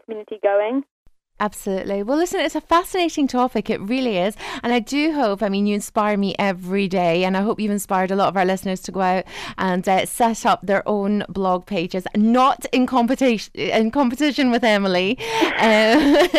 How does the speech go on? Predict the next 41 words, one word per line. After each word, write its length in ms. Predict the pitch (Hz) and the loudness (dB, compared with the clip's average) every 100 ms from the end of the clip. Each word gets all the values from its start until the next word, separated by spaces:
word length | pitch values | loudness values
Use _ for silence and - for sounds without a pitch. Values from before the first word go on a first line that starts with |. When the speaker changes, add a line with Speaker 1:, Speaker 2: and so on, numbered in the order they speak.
| 381 311 392 294 - - 554 554 539 480 277 | 2 0 0 0 0 0 0 4 4 2 2
Speaker 2:
but, 280 | 240 226 | 2 2
uh, 360 | 262 220 214 208 | 2 2 4 4
in, 220 | 220 214 | 2 0
in 360 | - 208 208 202 - - | 0 0 0 -2 -6 -16
conjunction 920 | - 247 240 208 185 - - 175 165 | -4 -2 -2 -4 -6 -6 -4 -2 0
with 160 | 165 180 | -2 -2
Emily. 420 | 170 151 151 151 | -2 -2 -2 -2
You 120 | 180 | 0
all 100 | 226 | 2
need 120 | 233 | 2
to 100 | 233 | 0
help 260 | 214 185 180 | 0 0 -2
each 160 | 175 196 | -6 -4
other 200 | 175 165 | -2 0
out, 180 | 160 165 | 0 2
as 200 | 185 190 | 0 0
you 80 | 175 | -4
were 80 | |
saying, 320 | 180 180 165 165 | -4 -2 -2 -2
Emily. 320 | 165 165 170 - 359 285 | -4 -4 -6 -10 -10 -4
And, 240 | 185 196 | -2 2
uh, 40 | 302 | 2
it's 180 | 165 233 | 0 0
been 100 | 220 | -2
fascinating 640 | 247 240 - 208 208 202 | 0 -2 -2 -4 -2 -2
talking 320 | 196 175 190 | -2 -2 -2
to 100 | 170 | -2
you, 140 | 170 160 | -2 -2
as 160 | 175 | -2
it 80 | 165 | -4
always 420 | - 165 160 165 175 | -4 -4 -4 -2 0
is. 160 | 185 | 0
Now, 100 | 220 | 0
obviously, 440 | - 254 311 277 247 | 2 2 2 0 0
if 80 | 262 | 0
anybody 340 | 254 285 262 | -2 -2 -2
does 300 | 220 220 214 | 0 0 0
want 160 | 214 - | -4 -4
to 80 | |
go 140 | - 196 | -4 0
on 260 | 185 175 | 2 0